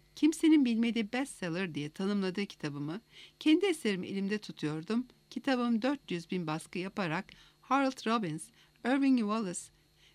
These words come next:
ve Jacqueline Susan'ın tüm kitaplarını sollamıştı. Şu anda bazı yayıncıların yeniden kitabın basım haklarını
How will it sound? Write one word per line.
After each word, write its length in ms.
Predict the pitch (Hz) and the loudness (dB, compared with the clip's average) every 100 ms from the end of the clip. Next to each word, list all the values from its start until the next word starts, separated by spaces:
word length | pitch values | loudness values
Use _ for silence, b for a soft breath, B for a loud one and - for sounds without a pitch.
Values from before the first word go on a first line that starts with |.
| - | 0
ve 260 | 269 294 277 | 2 4 2
Jacqueline 460 | 302 311 311 294 294 _ | 2 2 2 0 0 _
Susan'ın 580 | - - 320 262 165 180 - | -4 2 2 2 -2 -4 2
tüm 260 | 311 302 | 6 6
kitaplarını 640 | 254 196 190 175 - 170 196 | 4 -2 -4 -4 -4 -6 -6
sollamıştı. 680 | - 165 151 147 - - 185 _ _ _ _ _ _ _ - _ - B B B B | -6 -6 -6 -6 -6 -10 -16 _ _ _ _ _ _ _ -20 _ -20 B B B B
Şu 200 | - 311 | 0 6
anda 320 | 349 330 247 | 6 6 2
bazı 300 | 208 240 302 | 2 0 0
yayıncıların 540 | 220 170 196 196 196 202 | 0 0 0 -2 -2 0
yeniden 440 | 190 254 226 180 | 2 0 0 -2
kitabın 460 | 180 208 196 185 185 | -4 -6 -2 -2 -2
basım 280 | 170 - 269 | -2 0 0
haklarını 440 | 226 - 185 180 | -2 -4 -4 -2